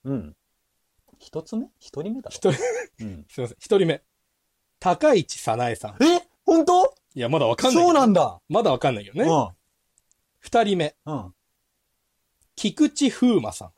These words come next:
Speaker 1: え？そうなの？
Speaker 2: タイムレスのね。
Speaker 1: えー、そうなんだ。
Speaker 2: 三人目。
Speaker 1: うん。
Speaker 2: ヤーレンズ、デイさん。
Speaker 1: えー、そうなの？
Speaker 2: さあ、生まれじゃない人は誰でしょう？
Speaker 1: でも三分の二そうなんでしょ？
Speaker 2: うん。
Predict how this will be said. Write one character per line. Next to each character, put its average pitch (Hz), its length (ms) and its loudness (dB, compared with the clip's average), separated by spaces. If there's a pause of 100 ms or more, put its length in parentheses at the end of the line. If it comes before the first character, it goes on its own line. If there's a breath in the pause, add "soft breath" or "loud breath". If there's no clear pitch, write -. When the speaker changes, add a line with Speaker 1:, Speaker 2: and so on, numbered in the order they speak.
(120)
Speaker 1:
え？ 359 280 4
そ 339 180 2
う - 20 4
な 208 120 2
の？ 113 320 -10
Speaker 2:
タ 127 120 -4
イ 107 60 -6
ム 101 60 -14
レ 90 80 -18
ス - 100 -18
の 113 80 -18
ね。 202 180 -12 (140)
Speaker 1:
え 294 200 4
ー、 285 40 2
そ 302 140 2
う - 20 4
な 214 100 2
ん 127 60 -4
だ。 90 200 -12 (300)
Speaker 2:
三 240 340 -2
人 190 240 0
目。 160 240 -8
Speaker 1:
う 107 60 -20
ん。 95 140 -20 (840)
Speaker 2:
ヤ 240 300 2
ー 170 40 0
レ 127 100 -4
ン 107 100 -12
ズ、 - 260 -20 (180)
デ 123 100 -2
イ 175 100 0
さ 135 200 -2
ん。 - 20 -8
Speaker 1:
え 330 280 6
ー、 - 20 -2
そ 349 180 2
う 311 40 4
な 190 120 2
の？ 110 240 -16 (500)
Speaker 2:
さ - 360 0
あ、 - 60 -20
生 165 100 -4
ま 190 120 4
れ 202 100 2
じ 185 80 -2
ゃ 165 60 -2
な 196 120 0
い 185 80 0
人 - 180 -10
は 107 80 -6
誰 202 180 2
で 190 60 0
し 135 40 0
ょ 277 60 4
う？ 302 40 2
Speaker 1:
で 320 80 4
も - 20 2
三 320 140 2
分 277 80 4
の - 20 2
二 294 160 0
そ 240 120 4
う - 20 2
な 165 100 0
ん 117 60 -8
で 101 60 -14
し - 80 -18
ょ？ 90 180 -10 (200)
Speaker 2:
う 185 80 -2
ん。 117 200 -2